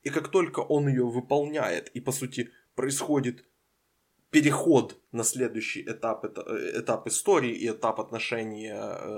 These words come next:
э, самого Бандераса со с-, э, с-, Бандераса персонажа и Альмодовара со своим каким-то прошлым, э, он, как бы, его функция пропадает, и он просто исчезает из фильма. Э, вот у него такая вот очень...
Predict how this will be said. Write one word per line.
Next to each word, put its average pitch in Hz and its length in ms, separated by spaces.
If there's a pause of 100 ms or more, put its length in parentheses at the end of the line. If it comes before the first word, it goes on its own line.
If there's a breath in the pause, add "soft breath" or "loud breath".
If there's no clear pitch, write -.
(140)
э, - 20
самого 113 420
Бандераса 113 580
со - 120
с-, - 120
э, 101 440
с-, - 260
Бандераса 117 580
персонажа 104 460
и 110 220 (300 loud breath)
Альмодовара 131 560
со 123 140
своим 120 300
каким-то 117 300
прошлым, 175 760
э, 113 360 (100)
он, 165 300
как 135 180
бы, 127 80
его 135 220
функция 139 640
пропадает, 233 760
и 127 60
он 143 300
просто 131 300
исчезает 110 400
из - 100
фильма. - 300 (680 soft breath)
Э, 117 40 (380)
вот 139 280
у 151 60
него 147 260
такая 120 240
вот 113 160
очень... 120 440